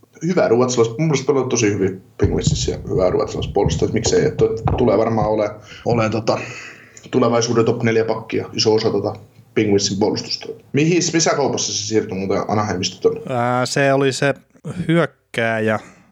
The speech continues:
Speaker 2: mikä nyt oli.
Speaker 1: Hagelin.
Speaker 2: Ei oo
Speaker 1: Oliko,
Speaker 2: Hagelin
Speaker 1: ö-
Speaker 2: kauppa, kun Daniel Sprong.
Speaker 1: Joo, niin, niin, niin.
Speaker 2: Ja, ja sehän oli just semmonen, että Pittsburgh Penguinsin fanit oli sillä, että vittu mitä paskaa, että minkä takia Sprong annettiin tosta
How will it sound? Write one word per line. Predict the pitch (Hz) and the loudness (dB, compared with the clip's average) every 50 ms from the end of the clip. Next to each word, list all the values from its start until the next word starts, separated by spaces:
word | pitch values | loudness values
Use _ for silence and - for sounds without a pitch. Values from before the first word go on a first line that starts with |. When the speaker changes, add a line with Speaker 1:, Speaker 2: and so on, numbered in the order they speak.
| _ _ _ - | _ _ _ -14
Speaker 2:
mikä | 120 113 98 - 113 110 | -12 -8 -4 -2 -2 0
nyt | 107 107 107 - - - | 0 -2 -6 -8 -6 -4
oli. | 117 113 110 110 107 101 - - _ | -2 -2 0 0 -2 -4 -6 -10 _
Speaker 1:
Hagelin. | - - 139 139 135 123 123 117 113 - - - - - - - - - - - - - | -4 0 2 2 4 4 4 4 4 4 2 0 -2 -10 -16 -20 -20 -20 -20 -10 -4 0
Speaker 2:
Ei | 147 160 175 196 | 2 2 4 4
oo | 208 175 | 2 2
Speaker 1:
Oliko, | 135 143 160 151 | 2 2 0 0
Speaker 2:
Hagelin | 131 120 123 113 110 110 135 | 0 0 0 0 2 2 2
Speaker 1:
ö- | 131 117 - - - - - | 2 0 -2 -6 -14 -10 -4
Speaker 2:
kauppa, | - 123 113 107 - 120 113 | -2 0 0 0 -2 -4 -4
kun | - 139 139 | -2 -2 -2
Daniel | 165 170 165 151 131 | -2 0 0 0 -2
Sprong. | 123 - - _ _ - 135 127 113 101 95 - - - - - _ _ _ _ _ - | -2 -4 -10 _ _ -2 0 0 0 0 -2 -6 -12 -18 -20 -20 _ _ _ _ _ 0
Speaker 1:
Joo, | 127 131 131 117 104 | 2 4 4 4 2
niin, | 95 107 107 101 | 2 0 0 -2
niin, | 92 - - - - - - | -2 -6 -10 -12 -12 -10 -10
niin. | - - - - - - - - - _ - | -8 -8 -10 -10 -14 -18 -20 -20 -18 _ -2
Speaker 2:
Ja, | 127 120 117 | 0 0 0
ja | 113 113 113 113 - - | 2 0 -2 -2 -4 -6
sehän | - - 139 127 123 117 | -6 -4 -2 -2 0 -2
oli | 131 156 | 0 0
just | 165 147 - | -2 -2 -2
semmonen, | - 151 139 139 135 131 127 123 | -2 0 0 2 2 2 2 0
että | 123 - _ - 127 123 120 - - - - - - - | 0 -2 _ -2 -2 -2 -4 -6 -12 -16 -18 -18 -10 -4
Pittsburgh | - 131 123 - - - 120 - - _ | -2 -2 -2 -2 -2 -2 -2 -2 -4 _
Penguinsin | - 120 113 110 110 104 - - 107 | -4 -2 0 -2 -2 -4 -4 -6 -4
fanit | - 117 110 107 107 - | -2 -2 0 0 0 0
oli | 117 107 104 | 0 0 0
sillä, | 98 - 113 104 104 104 104 104 | 0 0 -2 -2 -2 0 -2 -2
että | 101 - _ _ _ - | -2 -6 _ _ _ -4
vittu | 135 123 - - 127 | -4 -4 -2 -2 -2
mitä | 120 113 - 117 107 | -2 -2 -2 -4 -4
paskaa, | - - 113 110 - - - - 113 110 107 - - _ _ _ - | -2 -2 -2 -2 -4 -6 -6 -4 -2 -2 -2 -4 -10 _ _ _ -10
että | 123 110 - | -10 -4 -2
minkä | 120 117 113 110 | 0 0 0 0
takia | 113 110 - 117 107 | -2 -2 -4 -4 -4
Sprong | - 90 - 120 113 110 113 110 | -2 -2 -2 -2 -2 -2 -2 -2
annettiin | 107 107 104 - - - 104 98 | -2 -2 -2 -2 -4 -6 -4 -2
tosta | - 107 - - 113 | -4 -4 -4 -4 -6